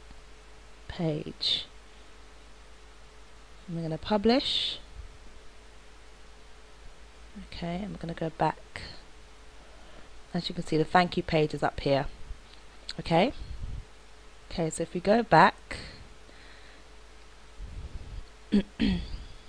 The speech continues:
and we go over to, where's our comment? Let's go over to our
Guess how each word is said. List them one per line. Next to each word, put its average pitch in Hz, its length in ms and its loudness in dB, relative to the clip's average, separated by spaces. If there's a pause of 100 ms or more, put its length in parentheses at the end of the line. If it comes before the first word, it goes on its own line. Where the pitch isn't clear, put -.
(140)
and 170 240 4
we 160 200 4 (200)
go 170 320 10 (100)
over 165 380 6
to, 160 520 0 (4000)
where's 180 320 -6
our 151 100 -2
comment? - 600 -8 (2500)
Let's - 120 -16
go 175 160 0
over 170 160 2
to 170 240 -2
our 160 160 4